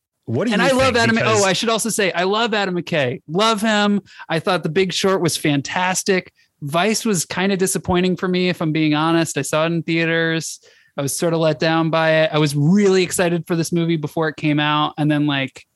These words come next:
Speaker 2: hearing stuff about it, I was like, "I don't know if, I don't know. I don't know if this one's for me." So, yeah.
Speaker 1: Uh, Mitch, why, why is this in the third? Wh-, we gotta name these tiers. Tier three, two, one.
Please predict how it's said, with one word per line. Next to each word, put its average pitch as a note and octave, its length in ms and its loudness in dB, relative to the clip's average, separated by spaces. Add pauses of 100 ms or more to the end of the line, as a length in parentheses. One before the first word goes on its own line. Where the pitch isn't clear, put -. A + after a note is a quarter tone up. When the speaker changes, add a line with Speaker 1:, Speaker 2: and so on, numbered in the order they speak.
(420)
Speaker 2:
hearing E3+ 440 0
stuff E3 240 -2
about D#3 300 2
it, D#3 40 4
I D3+ 100 2
was D3 100 -2
like, D3 200 -4
"I F3 260 -2
don't E3 200 4
know D3 300 4
if, - 400 -4 (240)
I D3+ 240 0
don't C#3+ 160 4
know. A2+ 380 0
I D3 100 0
don't D3 140 0
know C#3+ 100 2
if C3+ 100 -2
this - 200 -6
one's C3 200 -4
for A#2+ 140 -10
me." A2 260 -10 (120)
So, A2 320 -10 (160)
yeah. C3 160 -10 (1400)
Speaker 1:
Uh, B2 360 0
Mitch, C3 360 0
why, D3 600 0
why B2 280 -2
is D3 180 -2
this B2+ 260 -2
in A2+ 160 0
the G2 380 0 (160)
third? G#2 240 -2
Wh-, A#2+ 280 -4
we C3 140 0
gotta A#3 200 0
name C3 260 0
these A2 260 0
tiers. F#2 580 -2
Tier A#2+ 220 -2
three, A#2+ 340 -2
two, A#2 280 -2
one. A2 560 0